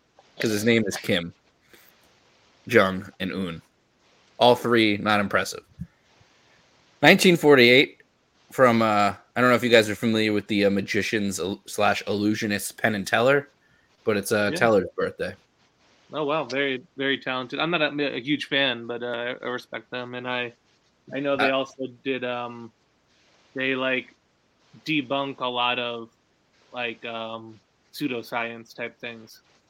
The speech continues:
Speaker 1: Yeah, there was one apparently about, I haven't seen it, but I heard somebody say, like, talk to, talking to Penn, it's like, "I don't, uh, recycle anymore because of, because of that episode you did on, uh,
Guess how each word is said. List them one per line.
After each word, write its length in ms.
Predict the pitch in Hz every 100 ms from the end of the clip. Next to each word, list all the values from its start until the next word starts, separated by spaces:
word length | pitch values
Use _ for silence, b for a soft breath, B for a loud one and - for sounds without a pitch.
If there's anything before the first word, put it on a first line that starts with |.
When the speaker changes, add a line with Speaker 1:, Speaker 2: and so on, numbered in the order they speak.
| -
Speaker 1:
Yeah, 380 | 120 107 95 92
there 120 | 131
was 120 | 180
one 180 | 147 185
apparently 380 | 202 185 165 160
about, 260 | 131 127
I 80 | 123
haven't 300 | 151 147 104
seen 220 | - 123
it, 100 | 104
but 180 | - 92 - b b b
I 140 | 107 113
heard 240 | 135 139
somebody 260 | 143 127 113
say, 260 | - 107
like, 340 | 101 87 92 -
talk 260 | 113 104 -
to, 140 | 95 -
talking 300 | - 110 101
to 80 | 92
Penn, 280 | - 98 90
it's 120 | 87
like, 160 | 92 90
"I 100 | 104
don't, 220 | 113 104
uh, 160 | 104 92
recycle 520 | 92 - 107 95 92
anymore 280 | 87 90 82
because 360 | 82 98 92
of, 200 | 85 87 -
because 220 | _ 101 90
of 80 |
that 120 | 87 90
episode 380 | 90 87 92
you 100 | 85
did 180 | 85 85
on, 160 | 85 82
uh, 200 | 76